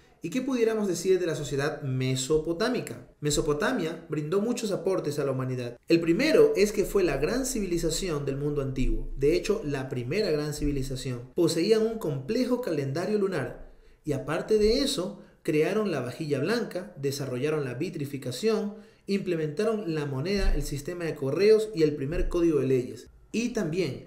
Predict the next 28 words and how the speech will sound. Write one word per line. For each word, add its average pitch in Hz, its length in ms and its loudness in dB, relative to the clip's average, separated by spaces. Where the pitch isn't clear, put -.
gracias 208 460 -2
a 147 60 0
una 208 200 0
evidencia 170 540 2
que 127 100 -8
se 151 140 -6
halla 185 160 -2
en 160 60 -6
el 135 80 -6
estandarte 131 680 -4
de 117 100 0
Ur, 254 340 2
aquel 175 420 -4
pictograma 175 840 -2
considerado 143 540 -4
el 151 100 -4
más 170 220 -6
antiguo 156 380 -4
en 131 60 -2
representar 127 560 -6
la 147 140 -2
rueda 156 240 -2
de 190 100 0
un 208 120 -4
carro, 220 460 -2
que 151 120 -2
es - 200 -4
este - 640 -2